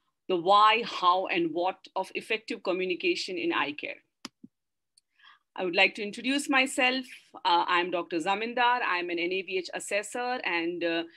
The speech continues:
together, twenty-seven of us healthcare professionals run three Zamindar Eye Hospitals in Bangalore. I do some, uh, pro bono work for adoption, and my, uh, hobbies are acting, poetry, and some amount of visual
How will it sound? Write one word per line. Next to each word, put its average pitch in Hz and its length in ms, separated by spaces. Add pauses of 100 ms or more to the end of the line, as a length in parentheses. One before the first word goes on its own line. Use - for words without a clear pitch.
(260)
together, 220 500
twenty-seven 226 640
of 220 160 (100)
us 190 280 (100)
healthcare 190 340
professionals 233 800
run 180 280 (180)
three 226 320 (340)
Zamindar 208 520
Eye 190 260
Hospitals 185 560
in 170 160
Bangalore. 196 540 (440)
I 202 140
do 247 220
some, 220 400
uh, 190 200 (220)
pro 226 180
bono 220 400
work 196 320
for 185 120
adoption, 175 600 (380)
and 185 160
my, 175 200 (140)
uh, 175 220
hobbies 202 480
are 180 180
acting, 180 520
poetry, 180 440
and 185 140
some 233 260
amount 214 380
of 170 140
visual 190 360